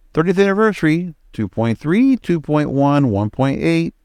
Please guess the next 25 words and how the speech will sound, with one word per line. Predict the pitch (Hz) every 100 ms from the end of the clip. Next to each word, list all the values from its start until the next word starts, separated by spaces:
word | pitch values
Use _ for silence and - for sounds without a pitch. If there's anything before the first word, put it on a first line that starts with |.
| _ _ _ _ -
You |
got | 113
the | 98
two | - 190
million | 196 190 185
for | 151
the | 135
fallout | 151 147 139
of | 120
Elimination | 127 131 127 127
Chamber, | - 131 123 120 120 - _ _ _ _ _ _ _ _
one | - 143
point | - 165
seven, | 160 156
one | 139
point | 147 143
eight | 139 135 -
across | - - - 135 127 - -
all | 123 135 143 151
through | 143 143 143 -
February | 127 131 131 127
and | 123
Ma-, | 120 117 -
and | 120 110 110 113
March. | 123 117 117 113 - -